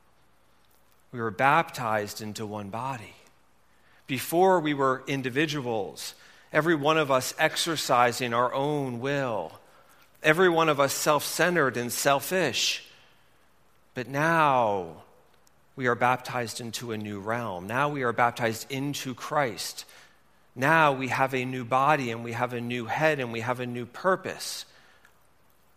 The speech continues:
Now we have given ourselves up to follow him.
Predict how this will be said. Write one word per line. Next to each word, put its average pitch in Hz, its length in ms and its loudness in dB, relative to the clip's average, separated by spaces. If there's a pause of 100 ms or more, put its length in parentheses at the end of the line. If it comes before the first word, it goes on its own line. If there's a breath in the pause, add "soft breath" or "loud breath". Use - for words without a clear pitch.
(680)
Now 123 380 -6
we 113 200 -8
have 101 160 -10
given 123 280 -8
ourselves 123 720 -8
up - 300 -14 (800)
to 113 120 -8
follow 104 760 -4 (240)
him. 113 380 -10